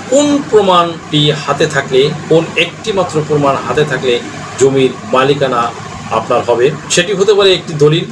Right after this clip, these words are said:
সেটি হতে পারে একটি সিএস খতিয়ান বা ক্যাডাস্ট্রাল সার্ভে রিপোর্ট। ভিউয়ার্স, আশা করি ভিডিওটি থেকে সামান্যতম হলেও উপকৃত হয়েছেন।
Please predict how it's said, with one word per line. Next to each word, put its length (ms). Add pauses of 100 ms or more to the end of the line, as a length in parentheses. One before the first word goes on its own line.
(100)
সেটি 320
হতে 180
পারে 220
একটি 240 (180)
সিএস 520
খতিয়ান 300
বা 100
ক্যাডাস্ট্রাল 560 (180)
সার্ভে 500 (180)
রিপোর্ট। 360 (200)
ভিউয়ার্স, 520
আশা 240
করি 420 (100)
ভিডিওটি 300
থেকে 260
সামান্যতম 580
হলেও 240
উপকৃত 420
হয়েছেন। 340